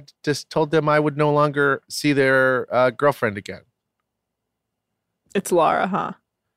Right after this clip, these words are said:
Speaker 1: A very close friend. <laughs>
Speaker 2: Just tell me the truth. Is this your friend dating Lara?
Speaker 1: <laughs> Might as well be.
Speaker 2: <laughs> Okay. Well, good to know. Now I know.
Speaker 1: Now you know.
Speaker 2: Now I know. That's why you've been so cool with her. <laughs>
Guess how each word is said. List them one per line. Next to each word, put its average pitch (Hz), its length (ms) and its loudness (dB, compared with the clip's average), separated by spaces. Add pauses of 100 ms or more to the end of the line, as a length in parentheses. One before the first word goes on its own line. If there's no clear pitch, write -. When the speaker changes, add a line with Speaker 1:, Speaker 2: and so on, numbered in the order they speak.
(200)
Speaker 1:
A 120 60 0
very 139 280 2
close 147 340 -2
friend. - 160 -12 (260)
<laughs> - 240 -20
Speaker 2:
Just - 200 -4
tell 320 220 2
me 320 100 -2
the 262 140 2
truth. 214 320 2 (100)
Is 247 220 2
this - 480 0
your 370 260 4
friend 359 400 0
dating 262 480 -4
Lara? 196 460 2 (280)
Speaker 1:
<laughs> 208 280 -6
Might 190 240 6
as 277 140 -4
well 285 220 6
be. 254 360 -2
Speaker 2:
<laughs> 539 60 2 (380)
Okay. - 400 -12 (160)
Well, 330 300 0
good 277 140 -2
to - 100 -6
know. 247 280 0 (1500)
Now 233 220 4
I 294 100 4
know. 339 340 2 (760)
Speaker 1:
Now 123 120 -2
you 143 140 2
know. 139 100 2
Speaker 2:
Now 254 240 6
I 294 120 2
know. 285 180 2
That's 247 160 2
why 277 120 2
you've 269 140 -6
been 277 140 -8
so 262 200 0
cool 302 340 4
with 294 220 4
her. 285 160 -2
<laughs> - 120 -10